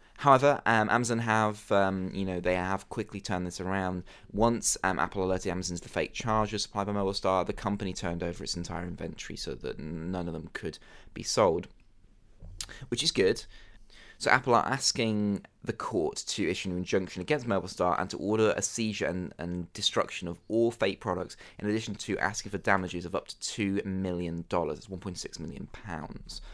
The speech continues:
Uh, which I think is fair, 'cause, I mean, you know, if people are buying what they think are genuine products and then they have bad experiences with it,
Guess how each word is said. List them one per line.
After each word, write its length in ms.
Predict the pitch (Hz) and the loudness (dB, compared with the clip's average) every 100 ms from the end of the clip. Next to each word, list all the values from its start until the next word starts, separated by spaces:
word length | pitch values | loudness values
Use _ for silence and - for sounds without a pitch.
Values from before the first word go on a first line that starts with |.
| - - - | -14 -14 -8
Uh, 120 | - 85 | -2 -2
which 100 | - | -2
I 20 | |
think 140 | 277 | -4
is 100 | - | -4
fair, 340 | - 101 110 156 | 6 8 8 4
'cause, 120 | - | -2
I 80 | 123 | 0
mean, 220 | 127 123 | 2 2
you 120 | 123 113 | 2 2
know, 120 | 98 | 2
if 220 | 90 110 - | 2 -2 -6
people 200 | 135 123 | -2 -2
are 40 | |
buying 220 | 107 104 104 | 4 4 6
what 60 | |
they 60 | 95 | 2
think 140 | 98 | 0
are 40 | 95 | -2
genuine 200 | 95 92 | -4 -2
products 360 | 143 101 - | -2 -2 -2
and 100 | 92 | -4
then 80 | 92 | -2
they 80 | 90 | 0
have 200 | 92 87 | 0 2
bad 360 | 90 85 87 | 2 2 -2
experiences 480 | - - 123 170 101 | -10 -6 -4 -4 -4
with 160 | 92 87 | -2 0
it, 160 | - | 0